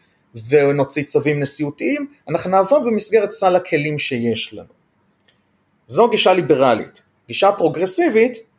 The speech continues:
שכמו שאמרתי, מדברת על שינויים גדולים והאומץ בשפתם לשנות, מדבר על, כן, המוסד הזה, בית המשפט העליון,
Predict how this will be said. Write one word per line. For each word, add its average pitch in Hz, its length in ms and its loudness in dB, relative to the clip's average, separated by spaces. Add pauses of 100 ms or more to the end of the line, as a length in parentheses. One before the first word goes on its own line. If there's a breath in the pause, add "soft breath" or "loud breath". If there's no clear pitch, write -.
(140)
שכמו 131 420 -6
שאמרתי, 143 300 0
מדברת 127 380 2
על 147 80 -2
שינויים 143 600 -4
גדולים 139 560 2
והאומץ 190 880 0 (260)
בשפתם 135 680 0
לשנות, 262 580 -2 (420 soft breath)
מדבר 185 220 2
על, 254 260 4
כן, 339 260 0 (220)
המוסד 202 680 2
הזה, 117 380 0 (120)
בית 208 240 0
המשפט 262 460 -2
העליון, 208 600 0